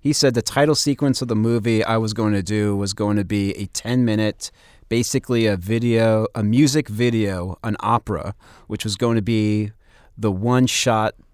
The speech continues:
that took you through the entire Peter Parker backstory." You know, so in that ten minutes, we would have seen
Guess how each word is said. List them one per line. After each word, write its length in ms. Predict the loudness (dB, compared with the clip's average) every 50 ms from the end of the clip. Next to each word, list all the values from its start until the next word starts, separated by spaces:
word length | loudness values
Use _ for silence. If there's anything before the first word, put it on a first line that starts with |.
| _ -8
that 240 | -6 -6 -6 -8 -12 _ -20 -20 -20 _ _ _
took 300 | -4 -2 -2 -2 0 0 0
you 180 | 2 2 2
through 520 | 0 -2 -2 0 2 2 2 2 0 -2 -2
the 160 | -2 -2 -2
entire 420 | -2 -2 -2 -2 0 0 0 0 -2
Peter 320 | -4 -6 -4 -4 -4 -4 -6 _ _
Parker 380 | -4 -4 -2 -2 -2 -2 -4 -2
backstory." 760 | -2 -4 -6 -6 -8 -10 -10 -10 -10 -10 -8 -10 -10 -12 -14 -16 -20 _ -20 -20 -20 -20 -20 -16 -6
You 100 | -4 -4
know, 200 | -2 -2 -4 -4
so 220 | -2 2 2 4 4
in 100 | 4 2
that 160 | 0 0 -2
ten 200 | -2 0 2 2
minutes, 280 | 2 2 0 -2 -2 -2
we 60 | -4
would 100 | -4 -4
have 80 | -4 -4
seen 480 | -2 -2 -2 0 0 0 -2 -2 -4